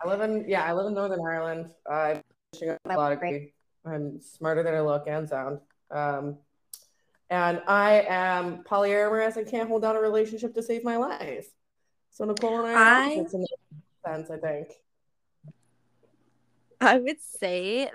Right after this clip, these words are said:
Speaker 2: that you're more like just the n-, not the monogamous type, and I am.
Speaker 1: I think so. And, you know, I don't,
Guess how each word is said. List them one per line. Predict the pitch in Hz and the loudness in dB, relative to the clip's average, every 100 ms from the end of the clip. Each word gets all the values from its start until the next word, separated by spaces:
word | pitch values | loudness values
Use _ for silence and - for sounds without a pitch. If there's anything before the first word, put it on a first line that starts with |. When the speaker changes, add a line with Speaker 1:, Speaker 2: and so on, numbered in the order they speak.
| 196 | -4
Speaker 2:
that | 196 190 185 185 - | -2 0 0 -2 -4
you're | 190 185 | -6 -6
more | 185 175 175 175 175 | -6 -6 -4 -4 -4
like | 170 165 160 - - _ _ _ - | -6 -6 -8 -12 -18 _ _ _ -8
just | 202 190 190 165 | -6 -4 -6 -2
the | 185 | 0
n-, | 180 175 170 - - | 0 -2 -4 -6 -6
not | 185 185 175 175 | 0 4 2 2
the | |
monogamous | 180 180 180 156 156 160 - - | -4 -4 -2 0 0 -2 -4 -6
type, | - - - - - | -4 -2 -2 -6 -4
and | 185 | -2
I | 107 - | -2 -2
am. | - 98 202 - _ _ _ _ _ _ _ _ _ _ _ | -6 -8 -12 -16 _ _ _ _ _ _ _ _ _ _ _
Speaker 1:
I | 208 208 | 4 4
think | 208 226 220 | 6 2 0
so. | - 175 143 143 147 | -6 -4 -2 2 2
And, | 175 185 185 190 | 2 0 -2 -4
you | 220 | -2
know, | 220 | 0
I | 196 | 0
don't, | 202 226 220 | 0 -2 -4